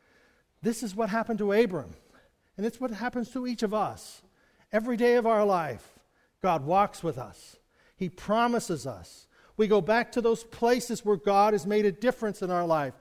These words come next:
He's challenged us, and he keeps on challenging us to trust him. And he will make a way for us.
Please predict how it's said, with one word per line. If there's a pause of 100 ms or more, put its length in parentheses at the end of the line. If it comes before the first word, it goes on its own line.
(180)
He's
challenged
us, (720)
and
he
keeps
on
challenging
us
to
trust
him. (1120)
And
he
will
make
a
way
for
us.